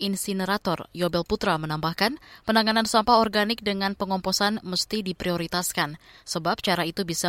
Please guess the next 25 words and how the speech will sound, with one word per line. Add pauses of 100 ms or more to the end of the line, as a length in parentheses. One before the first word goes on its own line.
mereduksi
delapan
puluh
persen
jumlah
sampah
dan
ramah
lingkungan. (400)
Kata
dia,
presidensi
G
dua
puluh
mestinya
bisa
dimanfaatkan
pemerintah
untuk
menawarkan
solusi
tentang
pengelolaan
sampah.